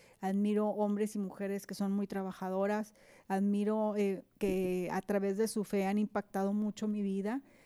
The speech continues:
Eh, admiro a personas que, que se han levantado de las cenizas y han construido algo. Admiro la resiliencia que han tenido ante esa situación a la que se han enfrentado.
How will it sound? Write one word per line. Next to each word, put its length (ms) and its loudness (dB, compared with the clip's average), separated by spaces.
Eh, 260 0
admiro 640 2
a 120 -2
personas 640 0
que, 380 0
que 120 -4
se 120 4
han 140 10
levantado 880 4
de 140 4
las 200 2
cenizas 840 8
y 100 0
han 200 0
construido 1120 2
algo. 380 4
Admiro 600 4
la 180 2
resiliencia 800 2
que 140 -4
han 160 0
tenido 400 0
ante 240 -6
esa 180 -6
situación 920 -2
a 80 -6
la 140 0
que 100 -8
se 120 -4
han 100 0
enfrentado. 960 0